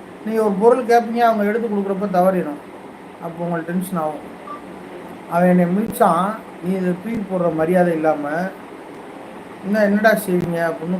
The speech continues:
கோவம் வரும். அப்படிலாம் கோவம் வரக்கூடாதுன்னா அவர் மிதிச்சதை அங்கேயே மறந்துடணும்.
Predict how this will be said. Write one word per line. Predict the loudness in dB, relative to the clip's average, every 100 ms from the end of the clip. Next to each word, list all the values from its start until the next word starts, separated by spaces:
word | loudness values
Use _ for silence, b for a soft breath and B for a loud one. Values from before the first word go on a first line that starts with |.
| -2
கோவம் | 0 0
வரும். | -2 -6
அப்படிலாம் | -4 -2 -2 0 0
கோவம் | 2 0 0
வரக்கூடாதுன்னா | 0 0 -4 -2 2 2 0 -2 -2 -4 -4 -6 -8 -12 -16 -16 -16 -16 -16 -14 -6
அவர் | 2 4 6
மிதிச்சதை | 4 2 2 4
அங்கேயே | 4 4 2
மறந்துடணும். | 4 2 2 0 -4 -8